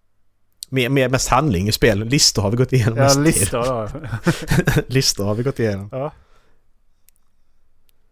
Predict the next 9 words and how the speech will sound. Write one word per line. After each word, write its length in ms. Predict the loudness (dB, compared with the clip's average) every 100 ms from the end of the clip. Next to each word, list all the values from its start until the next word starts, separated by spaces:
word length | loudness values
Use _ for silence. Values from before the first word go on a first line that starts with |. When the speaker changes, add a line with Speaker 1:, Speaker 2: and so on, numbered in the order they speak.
| _ _ _ _ _ _ _ _ _ _ _ -6
Speaker 1:
Är 120 | -2
du 60 | 0
sugen 280 | 2 2
på 140 | 2 2
race 200 | 2 0
i 20 |
G 120 | 0
T 120 | 2 2
A? 200 | 0